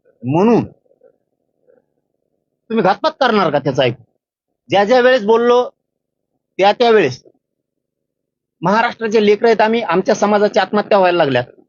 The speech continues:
आरक्षण मागतोय, त्या त्यावेळेस उद्विग्न होऊन किंवा राग राग एक महाराष्ट्राचं पोरग म्हणून सरकारला बोलू शकतो, त्याला इथं दुडी तू काय, त्या त्यावेळेस आम्ही माफी पण मागितल्या,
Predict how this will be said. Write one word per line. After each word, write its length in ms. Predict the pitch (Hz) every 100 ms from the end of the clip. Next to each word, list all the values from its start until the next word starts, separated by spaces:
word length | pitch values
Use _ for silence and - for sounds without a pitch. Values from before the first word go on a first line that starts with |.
| -
आरक्षण 360 | 165 185 214 190
मागतोय, 300 | 131 - 101 _ _ _ _ _ _ _ _ _ _ _
त्या 140 | 202 214
त्यावेळेस 440 | 226 226 226 233 _ _ _ _ _ _ _ 165
उद्विग्न 440 | 190 220 240 247
होऊन 360 | 208 185 151 139
किंवा 1300 | _ _ _ _ _ _ _ _ _ _ _ - 196
राग 220 | 196 214
राग 240 | 233 226 190
एक 540 | 160 - _ - 180
महाराष्ट्राचं 500 | 202 214 220 220 208
पोरग 260 | 220 220 214
म्हणून 200 | 220 208
सरकारला 360 | 202 226 220
बोलू 200 | 226 294
शकतो, 260 | 254 185 _ _ _ _ _ _ _ _ _ _ -
त्याला 140 | 202
इथं 200 | 247 226
दुडी 180 | 247 233
तू 100 | 226
काय, 180 | - 101 - _ _ _ _ _ _ _ _ _ _ _ _ _ -
त्या 80 | 208
त्यावेळेस 280 | 220 247 254
आम्ही 120 | 247
माफी 240 | 262 254 254
पण 100 | 269
मागितल्या, 380 | 240 165 110